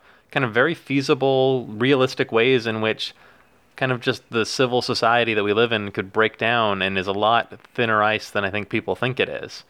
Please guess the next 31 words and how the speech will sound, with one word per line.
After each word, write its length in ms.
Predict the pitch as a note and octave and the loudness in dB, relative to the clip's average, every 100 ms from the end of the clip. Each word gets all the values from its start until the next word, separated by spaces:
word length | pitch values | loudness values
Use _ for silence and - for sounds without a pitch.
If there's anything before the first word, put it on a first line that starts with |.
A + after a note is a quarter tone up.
| _ _ _ _ _ | _ _ _ _ _
And 140 | B2+ B2+ | -2 -2
I 80 | |
feel 200 | B2 F#3 | 0 0
like 160 | F#3 - | 2 2
that's 240 | C#3 D3 | 0 -2
a 40 | C3 | -4
big 280 | C3+ C3+ A#2+ | 0 0 0
myth 260 | A#2 B2 - | -2 -2 0
that 140 | G#2+ | 0
a 40 | |
lot 240 | G2 G2+ G#2 | 2 2 2
of 60 | |
people 240 | A#2 G2+ G#2+ | 0 -2 -2
in 60 | G2+ | -2
America 360 | G2+ G2+ G2 | 0 0 -2
have, 320 | F#2+ G#2+ G#2 | -2 0 0
is 120 | G2+ - | -2 -2
that 200 | F#2 G2 | -4 -2
this 180 | F#2+ | -6
is 260 | A2 - - - | -6 -8 -10 -6
so 240 | - B2+ B2 | -2 2 4
robust 600 | A#2 G#2 G2+ G#2 - - | 4 4 4 4 2 -2
that 140 | G2 | -2
it'll 180 | F#2+ G2 | 0 -4
never 640 | G2 G2 G2+ G2 F#2 F2+ - _ _ - - | 0 0 2 2 2 0 -6 _ _ -20 -4
break 260 | A2 F#2 - | -2 -2 0
down 360 | B2 C3 G2+ | 0 2 0
like 140 | G2 G2+ | 0 -2
other 180 | F#2+ | -2
countries 440 | F#2 C3 - G2+ - | -2 -4 -2 -4 -2
do. 300 | F2+ D#2+ | -2 -2